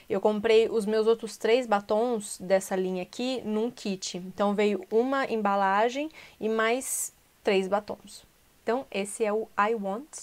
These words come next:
da Hourglass. Próximo batom é também um que eu uso direto. Nos últimos vídeos do canal eu usei ele algumas vezes. E o batom é esse daqui, da Tarte. Esse daqui é da linha Color Splash.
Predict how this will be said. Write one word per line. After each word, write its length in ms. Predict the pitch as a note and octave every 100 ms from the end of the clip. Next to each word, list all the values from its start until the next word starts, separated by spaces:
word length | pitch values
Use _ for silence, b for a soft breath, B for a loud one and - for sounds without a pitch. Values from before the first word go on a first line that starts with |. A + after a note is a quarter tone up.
| -
da 180 | G3 -
Hourglass. 880 | F#3 F#3+ G#3+ G#3+ - - - - - - _ _ _ _ _
Próximo 400 | D#4 F#4 G#4 F4
batom 560 | G#3+ F#3+ - A#3+ A#3+ A3
é 120 | - -
também 440 | D#4 D4+ D4 C#4+
um 140 | C#4
que 320 | C#4+ - C#4 -
eu 360 | B3 C#4+ D4 - _ B3+
uso 240 | C#4 C#4+
direto. 800 | A3 G#3+ D4+ A3+ G#3 A3+ - B3
Nos 160 | A#3 A#3+
últimos 320 | C4+ D#4 D4+
vídeos 240 | C4+ B3+ A#3+
do 80 |
canal 440 | B3+ B3+ A3 G#3 A3+
eu 140 | A#3
usei 280 | A3+ A3+ A#3
ele 100 | A#3
algumas 420 | A#3 A3 C#4 F4+
vezes. 680 | A3+ F#3+ F#3 G#3 G#3+ A#3+ -
E 120 | A#3+
o 40 | C#4
batom 360 | C#4 C#4 C4+
é 140 | B3+ A#3+
esse 220 | B3 C4+
daqui, 360 | B3+ - - A3+
da 160 | A#3
Tarte. 540 | - G#3+ F3+ F#3 - -
Esse 300 | A3+ - D4+
daqui 420 | D4 - C4 -
é 80 | A3+
da 100 | A3+
linha 280 | A#3 A#3+
Color 340 | A#3+ B3 B3 C#4+
Splash. 680 | - - G#3 F3+ A3 -